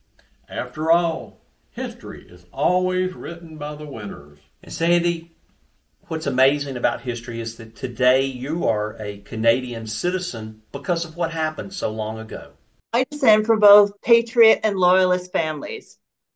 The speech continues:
Speaker 3: Um, I, I'm curious to know or how many Americans may actually have a broken branch in their family, which would be a loyalist.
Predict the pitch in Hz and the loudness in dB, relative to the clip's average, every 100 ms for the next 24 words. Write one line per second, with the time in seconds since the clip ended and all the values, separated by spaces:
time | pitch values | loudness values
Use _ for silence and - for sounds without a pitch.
0 | _ 185 185 180 180 - - 202 214 208 | _ 4 6 4 2 -10 -2 4 4 2
1 | 185 175 - 190 175 180 269 262 233 233 | -4 -14 -4 -2 -2 -4 0 4 4 2
2 | 240 208 208 202 202 202 208 185 170 175 | -4 2 4 6 6 2 0 -2 0 0
3 | 160 143 _ _ - 220 208 202 180 214 | -4 -8 _ _ -4 -2 -2 -4 -2 -2
4 | 226 202 175 170 160 165 - 196 180 156 | -2 -4 -10 -6 -4 -4 -4 -4 -4 -6
5 | 139 170 175 220 214 220 202 196 226 214 | -4 -4 -2 -4 0 0 0 -4 -6 -4
6 | 208 226 220 202 165 185 190 202 180 180 | -2 0 0 0 -2 -2 -4 -6 -8 -2
7 | 180 196 226 214 - - - - | 0 2 4 2 0 -6 -14 -20